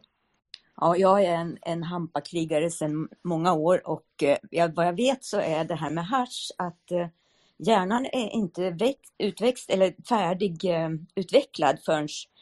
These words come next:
för m-, män tror jag tjugotre, tjugofem år någonting och kvinnor lite mindre. Men man ska inte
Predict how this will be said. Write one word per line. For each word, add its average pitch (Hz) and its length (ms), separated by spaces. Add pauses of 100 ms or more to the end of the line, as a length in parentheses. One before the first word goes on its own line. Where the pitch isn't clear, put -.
(380)
för 170 100
m-, 170 400
män 214 340
tror 226 160
jag 185 340
tjugotre, 190 580
tjugofem 175 480
år 175 220
någonting 170 520
och 165 120
kvinnor 160 320
lite 160 240
mindre. 202 480 (600)
Men 190 160
man 196 120
ska - 140
inte 202 580